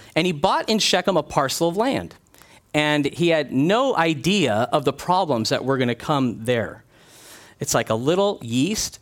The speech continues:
permeates the whole lump of dough. Well, a bit of sin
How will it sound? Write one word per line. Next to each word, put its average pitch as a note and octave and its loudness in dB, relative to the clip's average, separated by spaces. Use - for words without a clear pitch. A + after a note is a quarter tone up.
permeates D3+ 0
the A2+ -2
whole C#3+ 0
lump B2+ -2
of A#2+ -2
dough. C3+ 0
Well, D3+ 0
a A#2 0
bit C3+ -2
of C#3+ 0
sin F3 0